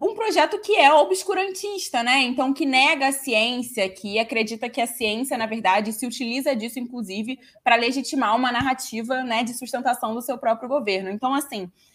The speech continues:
é, não, é, é por isso, né, que o Bolsonaro elegeu aí já desde o início do seu governo, já desde antes de ser presidente, inclusive, a educação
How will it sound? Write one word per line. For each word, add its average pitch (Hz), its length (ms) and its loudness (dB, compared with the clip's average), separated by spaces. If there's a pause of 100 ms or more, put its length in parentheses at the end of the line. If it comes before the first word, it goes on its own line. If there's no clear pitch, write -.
(140)
é, 190 240 6
não, 262 340 0
é, - 260 6
é 226 80 4 (300)
por 285 200 2
isso, 415 380 2 (260)
né, 240 260 0 (240)
que 277 120 -2
o - 20 -4
Bolsonaro 262 500 4
elegeu 269 540 2
aí 269 220 2
já 254 180 4
desde 240 340 -2
o 302 60 -2
início 262 260 -2
do 226 80 -6
seu 233 220 -6
governo, 226 340 -2
já 262 120 0
desde 392 300 2
antes 403 360 -2
de 330 60 -8
ser 311 120 0
presidente, 277 540 -4
inclusive, 254 540 -6
a 294 120 2
educação 311 720 -2